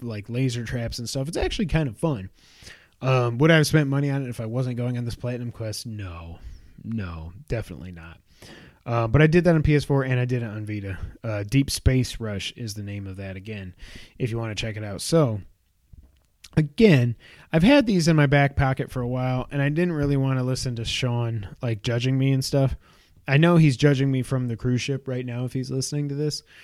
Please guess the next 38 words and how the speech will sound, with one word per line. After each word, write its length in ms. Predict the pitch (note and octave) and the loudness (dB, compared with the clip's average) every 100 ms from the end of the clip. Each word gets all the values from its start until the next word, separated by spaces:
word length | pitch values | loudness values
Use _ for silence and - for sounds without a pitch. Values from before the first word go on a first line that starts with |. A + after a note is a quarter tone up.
| - - _ | -20 -20 _
Um, 480 | B2+ B2+ B2+ B2 A#2+ - - | -4 -2 0 -2 -4 -8 -4
but 180 | C#3+ | 2
I 60 | D3 | 4
did 180 | C#3 C#3+ | 4 4
get 160 | C#3 | 2
six 200 | C3 C#3 | 0 -2
platinums 420 | - C3+ B2+ B2 G#2+ | -2 -2 -2 -6 -6
this 240 | A#2 - | -8 -8
week, 340 | A#2+ A2+ - - _ _ _ | -8 -8 -10 -18 _ _ _
and 120 | B2 | -6
I'm 140 | B2 | -4
not 220 | B2 B2 F#2 G#2 A2 | -4 -4 -6 -16 -10
really 560 | A#2+ C#3 C#3+ D3 D3 B2 - - | -2 2 2 2 0 -2 -8 -8
asha-, 220 | C3+ - - | -6 -4 -2
I'm 80 | F#3 | -2
not 140 | A3+ | -2
ashamed 360 | F#3+ - D3+ C3+ | 0 2 2 2
at 80 | A2 | -2
all, 220 | A2+ F#2 | -4 -6
actually. 380 | F#2 - - F#2+ G#2+ | -10 -12 -14 -16 -14
I'm 140 | A#2+ A2 | -10 -8
not. 260 | G#2 G2 - _ _ _ _ - | -8 -10 -14 _ _ _ _ -8
Um, 260 | A#2 A2 - | -6 -6 -6
again, 280 | C3 D3+ | 2 2
it's 120 | C#3+ - | 2 0
kinda 220 | E3 D#3+ | 2 2
Greg 240 | C#3+ C#3 | 2 2
Miller's 260 | C3 B2+ A#2+ | 0 -2 -2
fault 260 | B2+ A#2+ | -4 -4
'cause 140 | - A2+ | -6 -6
he 100 | A#2 | -2
put 200 | - B2 | 0 0
these 320 | B2 A2+ - _ | -2 -6 -8 _
in 120 | C3 | -12
my 100 | A2+ | -10
mind 340 | A2 A2 A2+ A#2 | -8 -8 -8 -8
again. 380 | A2 A2+ A2 A2 _ _ _ _ | -8 -8 -8 -10 _ _ _ _
Um, 480 | A2+ A2+ A2 G#2+ G2+ | -6 -4 -4 -6 -10